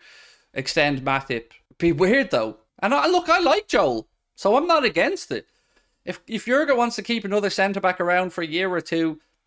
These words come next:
I, I'm honestly not against it. You know, when Joel Matip plays, I'm always comfortable. He mightn't be fit and available to play as much as we'd like. He mightn't be needed to play as much as he'd like.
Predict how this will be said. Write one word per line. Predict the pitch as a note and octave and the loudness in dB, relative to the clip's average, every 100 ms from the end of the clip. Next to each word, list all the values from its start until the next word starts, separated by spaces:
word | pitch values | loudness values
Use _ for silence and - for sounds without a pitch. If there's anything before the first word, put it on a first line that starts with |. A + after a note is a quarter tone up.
| _ C3+ | _ -4
I, | F3 F#3 F3 | -2 0 0
I'm | E3 - | -2 0
honestly | F#3 A3+ - E3+ | 0 0 -2 -2
not | D#3+ D3+ | 0 0
against | C#3+ F3+ G3 - | 0 -2 -4 -10
it. | A#2 - _ | -12 -14 _
You | C#3+ | -6
know, | D3+ | -2
when | E3 | 0
Joel | D#3+ G#3 A3 | 2 2 2
Matip | G#3+ G#3+ F3 | 2 2 -2
plays, | F#3 F#3+ E3+ D3 | 0 2 2 2
I'm | D3 | 2
always | D#3+ D3 C3+ | 2 0 -4
comfortable. | D#3+ E3 - A#2 - _ _ _ _ _ | -6 -6 -8 -10 -10 _ _ _ _ _
He | E3+ | -2
mightn't | F#3 F#3 F3+ | 0 0 0
be | D#3+ | -2
fit | D#3+ F3 | 0 -2
and | D#3+ | 0
available | D3 D3+ E3 D3 | 0 0 0 -6
to | C#3+ | -4
play | D3 | -2
as | C#3 | -2
much | D3 C#3+ | -4 -6
as | B2+ | -6
we'd | C#3 C3 | -6 -2
like. | C3+ F#3+ - | 0 -2 -2
He | F3+ | -2
mightn't | D3+ D3+ C3+ | 0 0 0
be | C#3 | -2
needed | C#3 D#3+ A#3+ A#3+ - | -2 -2 -4 -6 -8
to | |
play | C#3 D3 | -4 -2
as | C3 | -2
much | C3+ C3 C3 | -4 -8 -8
as | A#2+ - - - - - | -10 -14 -20 -20 -20 -20
he'd | - A3 C4+ | -6 -2 0
like. | G#3 B2+ F2 - | 2 0 -2 -12